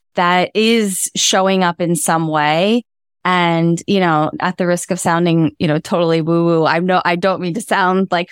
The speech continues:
crazy, but it's true. Just getting really self-aware on what we're thinking about, uh, I think can, it can bring,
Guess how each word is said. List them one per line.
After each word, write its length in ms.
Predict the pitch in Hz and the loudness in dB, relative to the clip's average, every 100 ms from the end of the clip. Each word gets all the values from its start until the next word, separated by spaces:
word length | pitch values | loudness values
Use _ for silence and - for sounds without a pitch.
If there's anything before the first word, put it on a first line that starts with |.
| - | -8
crazy, 540 | - 294 453 254 233 | -4 0 2 2 0
but 160 | 226 262 | 0 0
it's 280 | 330 - - | -2 -4 -4
true. 440 | - 453 381 202 | 0 2 2 0
Just 260 | 202 349 - | -4 -4 -2
getting 300 | 311 370 330 | -2 0 0
really 240 | 269 285 | 0 0
self-aware 840 | 269 220 214 208 165 147 135 80 | 0 0 0 -2 0 0 0 0
on 160 | - 185 | 0 0
what 160 | 175 - | 0 -2
we're 120 | 170 | -2
thinking 380 | 175 175 190 208 | -2 0 0 0
about, 440 | 214 220 226 240 _ _ _ _ - | 2 2 2 0 _ _ _ _ -6
uh, 200 | 185 185 - | -2 0 0
I 120 | 196 | -2
think 400 | 202 170 - - | 0 -2 -4 -14
can, 680 | - - 175 165 160 160 175 - _ _ _ | -6 -2 2 2 2 2 -2 -6 _ _ _
it 140 | 208 196 | -4 -4
can 420 | - 202 185 156 _ _ _ | 0 2 2 -2 _ _ _
bring, 640 | 185 196 214 240 269 277 | -2 2 2 4 2 0